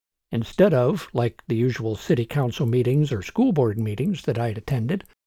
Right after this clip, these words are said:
with only a few members of the public present while the officials carried out their mundane administrative chores,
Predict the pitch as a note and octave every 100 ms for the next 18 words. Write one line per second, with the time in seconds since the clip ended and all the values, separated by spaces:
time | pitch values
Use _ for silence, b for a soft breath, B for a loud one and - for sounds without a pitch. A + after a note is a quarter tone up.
0 | _ _ _ _ F3 B2 D3 C#3 A#2+ A2+
1 | E3+ D3 B2+ C#3 C3 A2 A#2 A2 E3+ D3+
2 | A#2+ - - E3 A#2+ - - D#3 B2+ A#2+
3 | A#2 - F#3 - D#3 - - B2+ A#2 A#2
4 | B2+ - B2+ B2 C3 C3 A2+ A2+ B2 B2+
5 | A#2 A2+ B2+ - A#2 G#2+ G2+ - A3 D3
6 | B2 -